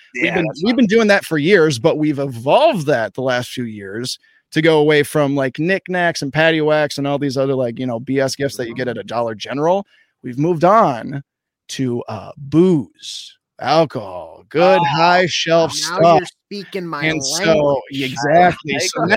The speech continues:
Speaker 2: that.
Speaker 1: it's not just little, little tiny things anymore. Like, uh, one of my
Speaker 3: Yeah,
Speaker 1: aunts
Speaker 3: I'll
Speaker 1: just
Speaker 3: take
Speaker 1: did,
Speaker 3: that
Speaker 1: like, a
Speaker 3: Tito's
Speaker 1: bottle
Speaker 3: off
Speaker 1: of
Speaker 3: Granddaddy's.
Speaker 1: and, and we're doing, like, high shelf whiskey, high shelf tequila. Like, we're, we're, we're,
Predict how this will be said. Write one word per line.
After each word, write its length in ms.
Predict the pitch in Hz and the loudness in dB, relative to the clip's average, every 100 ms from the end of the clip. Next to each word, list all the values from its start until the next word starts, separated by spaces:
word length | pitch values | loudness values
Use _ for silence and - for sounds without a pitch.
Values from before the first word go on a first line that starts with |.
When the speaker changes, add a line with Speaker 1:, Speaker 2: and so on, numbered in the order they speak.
| 254 247 | 4 4
Speaker 2:
that. 60 | |
Speaker 1:
it's 180 | 226 - | 4 2
not 200 | 240 240 | 2 2
just 260 | 220 214 202 | 2 0 4
little, 500 | 233 233 214 190 170 | 6 8 6 4 2
little 460 | 220 202 165 147 - | 4 6 4 0 -2
tiny 380 | 196 254 247 175 | 2 4 4 2
things 380 | 170 156 147 | 0 0 2
anymore. 640 | 156 156 151 147 143 160 185 | 0 0 0 0 0 0 2
Like, 340 | 156 147 - _ _ _ | 2 0 -4 _ _ _
uh, 240 | 170 190 151 | -4 -2 -2
one 160 | 180 | -2
of 40 | 185 | 0
my 100 | 156 | 2
Speaker 3:
Yeah, 140 | 180 | 2
Speaker 1:
aunts 120 | 180 | 0
Speaker 3:
I'll 60 | 180 | -2
Speaker 1:
just 100 | 156 | -2
Speaker 3:
take 100 | 220 | -2
Speaker 1:
did, 80 | 208 | 0
Speaker 3:
that 100 | 180 | 0
Speaker 1:
like, 80 | 156 | -2
a 40 | |
Speaker 3:
Tito's 240 | 151 208 180 | -6 -2 2
Speaker 1:
bottle 180 | 185 165 | 2 2
Speaker 3:
off 120 | 131 | -2
Speaker 1:
of 40 | |
Speaker 3:
Granddaddy's. 840 | 127 165 175 160 123 113 113 113 - | -6 -10 -10 -10 -12 -14 -18 -10 -4
Speaker 1:
and, 140 | 170 165 | -2 0
and 180 | 180 170 | 2 4
we're 180 | 220 | 4
doing, 260 | 214 214 185 | 4 2 2
like, 240 | 175 156 | 2 0
high 320 | - 156 165 160 | -2 2 4 2
shelf 440 | - 156 143 131 | 2 2 0 -2
whiskey, 600 | 139 160 202 - - 226 | -2 2 2 2 0 2
high 180 | 202 165 | 2 2
shelf 280 | 147 151 143 | 2 0 0
tequila. 760 | 143 - - 170 202 208 208 196 | -4 -4 0 4 4 6 6 6
Like, 260 | 165 151 | 4 2
we're, 200 | 143 151 | 0 -2
we're, 240 | 143 147 143 | -2 -4 -4
we're, 380 | 151 180 196 | 0 2 2